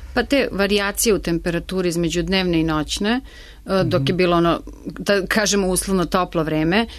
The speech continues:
Speaker 1: su bile vrlo velike, a u, sada već, danas je već hladno vreme, znači i temperatura je niska i za ovo doba godine.
Speaker 2: Mhm.
Speaker 1: E, onda povratak, e, dece u kolektiv, znači što u vrtiće, što u škole,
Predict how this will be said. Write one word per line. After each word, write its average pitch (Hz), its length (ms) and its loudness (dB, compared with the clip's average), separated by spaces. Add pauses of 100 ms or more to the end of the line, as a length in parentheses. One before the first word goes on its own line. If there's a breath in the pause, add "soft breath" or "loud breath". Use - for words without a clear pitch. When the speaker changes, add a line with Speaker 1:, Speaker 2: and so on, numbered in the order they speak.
(140 loud breath)
Speaker 1:
su - 160 0
bile 190 220 4
vrlo 175 240 2
velike, 165 560 0 (400 loud breath)
a 208 360 4
u, 185 180 2
sada 220 300 4
već, 208 380 2 (260)
danas 180 400 0
je 180 60 4
već - 280 2 (280)
hladno 190 300 2
vreme, 185 300 2
znači 180 440 -2 (240)
i 175 220 2 (240)
temperatura 170 680 2
je 170 220 4
niska 170 540 2
i 165 80 2
za 156 240 0
ovo 160 140 2
doba 170 280 0
godine. 160 460 0 (380 loud breath)
Speaker 2:
Mhm. 156 100 -4
Speaker 1:
E, 185 80 6
onda 196 300 4
povratak, 220 680 0
e, - 20 4 (400)
dece 214 420 2
u 208 60 4
kolektiv, 196 680 0 (400 loud breath)
znači 202 280 0
što 196 200 2
u 185 40 2
vrtiće, 180 420 0
što 170 220 -2
u 151 40 -2
škole, 190 580 2